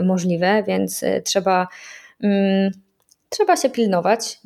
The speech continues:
żeby nie, nie, nie wnosić za dużo ze swojej, e, kultury do, do firmy pod tym względem. Em, mamy taki śmieszny podział, że zazwyczaj, e, ludzie z Indii na przykład zgłaszają się na support.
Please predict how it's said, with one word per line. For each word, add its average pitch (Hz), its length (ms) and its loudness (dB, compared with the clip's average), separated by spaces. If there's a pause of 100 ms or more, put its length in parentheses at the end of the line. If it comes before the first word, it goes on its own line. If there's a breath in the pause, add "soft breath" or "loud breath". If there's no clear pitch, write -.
żeby 202 420 2
nie, 208 200 2
nie, 214 280 4
nie 226 140 4
wnosić 214 360 0
za 202 120 4
dużo 202 300 2
ze 190 100 0
swojej, 190 580 2
e, 185 260 2
kultury 185 560 2
do, 185 260 0
do 185 140 2
firmy 180 340 -2
pod - 220 -4
tym 185 140 -4
względem. 180 540 -2 (540 loud breath)
Em, 208 720 6
mamy 254 840 6 (260)
taki 240 460 0
śmieszny 277 380 2
podział, 254 460 4
że 220 160 0
zazwyczaj, 214 640 4
e, 202 140 4
ludzie 214 240 4
z - 300 -6
Indii 202 440 2
na 180 120 -2
przykład 294 460 0
zgłaszają 240 580 0
się 233 120 -2
na 226 120 0
support. 180 500 -6